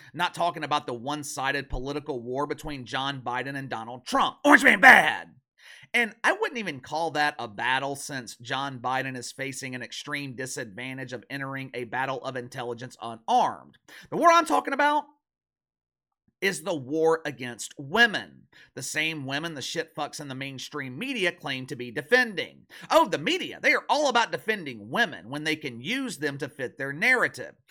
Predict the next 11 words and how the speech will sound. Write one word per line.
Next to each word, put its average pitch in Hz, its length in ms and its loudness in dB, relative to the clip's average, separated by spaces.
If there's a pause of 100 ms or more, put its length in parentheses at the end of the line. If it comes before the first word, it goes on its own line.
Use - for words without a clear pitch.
(140)
When 143 120 -6
it 131 120 -2
comes 156 240 -6
to 151 180 -2
abortion, 180 680 -4
the 139 80 -4
media 143 460 -4
will 147 160 -4
blindly 127 480 -8
support 123 480 -8
women. 156 460 0